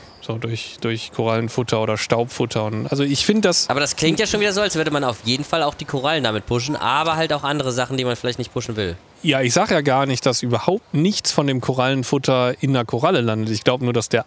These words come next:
Speaker 1: Anteil von dem Futter, also der, das dann in der Koralle landet, sehr, sehr gering ist.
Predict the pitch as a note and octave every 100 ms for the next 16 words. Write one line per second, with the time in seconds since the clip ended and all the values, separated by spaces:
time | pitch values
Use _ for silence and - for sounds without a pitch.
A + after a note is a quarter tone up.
0 | - G#3+ G3+ A#2+ G#2+ G#2 - A2 A2 G#2+
1 | G#2+ A2+ A2+ A2 - D4 - - - -
2 | - - C#3 A2+ B2 A#2+ A#2 B2 A2+ B2
3 | A#2+ A2+ A2 A#2 A2+ A2 A2+ G#2+ A#2+ B2
4 | A#2 A2+ A2 C3+ C3+ G#2+ A2